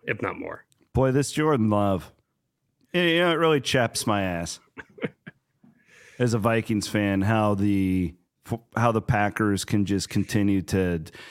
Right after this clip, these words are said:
Speaker 2: but that's the luxury of when you have one guy for ten, fifteen years, you can draft his replacement and just groom him. It's not like my team where it's like,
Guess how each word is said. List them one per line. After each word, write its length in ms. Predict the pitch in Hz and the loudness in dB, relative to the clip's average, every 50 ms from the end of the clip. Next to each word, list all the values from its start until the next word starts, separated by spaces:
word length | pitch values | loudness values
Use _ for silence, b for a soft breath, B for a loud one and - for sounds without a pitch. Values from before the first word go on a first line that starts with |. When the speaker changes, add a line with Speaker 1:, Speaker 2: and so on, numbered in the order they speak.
| B B B B | B B B B
Speaker 2:
but 120 | - 156 139 | -4 0 0
that's 240 | 220 240 240 - | 2 0 0 0
the 100 | - 220 | 0 0
luxury 500 | 190 190 202 220 - - - 202 185 170 | 2 4 2 2 2 0 0 2 4 4
of 120 | 151 139 127 | 2 2 2
when 120 | 151 156 | 2 2
you 140 | 156 151 151 | 4 4 4
have 180 | 156 156 160 139 | 4 2 2 2
one 240 | 147 165 170 170 | 2 2 2 2
guy 360 | 147 147 156 175 180 170 156 143 | 2 2 4 4 4 4 2 2
for 240 | - - 131 123 | 0 0 0 0
ten, 320 | 117 - - 160 147 143 135 | 0 0 0 0 2 2 2
fifteen 540 | - - 151 139 - - 156 151 143 131 127 | 2 0 -2 -2 0 -2 0 2 2 2 2
years, 540 | 139 160 170 151 123 120 120 113 - - - _ _ - - - _ _ _ _ _ _ _ _ | 2 2 2 2 2 0 0 -2 -4 -8 -14 _ _ -20 -20 -20 _ _ _ _ _ _ _ _
you 140 | - 139 151 | 0 0 2
can 160 | 147 165 156 | 2 0 0
draft 320 | 131 131 147 151 156 - - | 2 4 4 4 2 2 0
his 160 | 156 139 120 | -2 0 0
replacement 760 | 131 127 - - 143 147 156 151 - 147 135 131 123 123 - 143 | -2 -2 0 0 2 2 0 0 0 0 2 2 0 0 -2 -2
and 240 | 131 117 117 117 | 0 2 2 2
just 380 | 110 120 127 120 107 - - - _ _ _ _ _ | 2 2 0 0 0 -4 -6 -12 _ _ _ _ _
groom 360 | - 117 127 139 170 202 247 | 0 2 2 2 2 0 -2
him. 220 | - - - - - _ _ _ _ _ _ _ _ _ _ _ _ _ _ | -4 -6 -12 -18 -20 _ _ _ _ _ _ _ _ _ _ _ _ _ _
It's 180 | 160 151 151 131 | 0 0 0 2
not 180 | 160 190 185 175 | 2 4 4 4
like 220 | 180 180 165 - 143 | 4 2 2 2 2
my 200 | 151 156 185 214 | 2 2 2 0
team 360 | - - 135 120 117 117 123 | -2 -2 0 0 2 2 2
where 100 | 127 123 | 0 0
it's 120 | 120 - | 0 0
like, 220 | 131 123 113 104 | 0 0 0 0